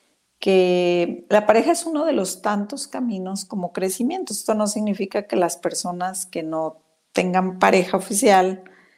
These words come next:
este, no crezcan, porque voy a hablar mucho a través de, de este crecimiento. Y por otro lado, todos tenemos pareja, estamos emparejados a veces con nuestro, alguno de nuestros padres, con nuestra madre,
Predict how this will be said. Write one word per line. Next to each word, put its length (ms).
este, 640
no 240
crezcan, 680
porque 260
voy 180
a 40
hablar 260
mucho 360
a 80
través 420
de, 380
de 100
este 220
crecimiento. 680
Y 120
por 180
otro 300
lado, 560
todos 380
tenemos 420
pareja, 640
estamos 420
emparejados 640
a 40
veces 200
con 180
nuestro, 320
alguno 320
de 60
nuestros 340
padres, 460
con 140
nuestra 260
madre, 580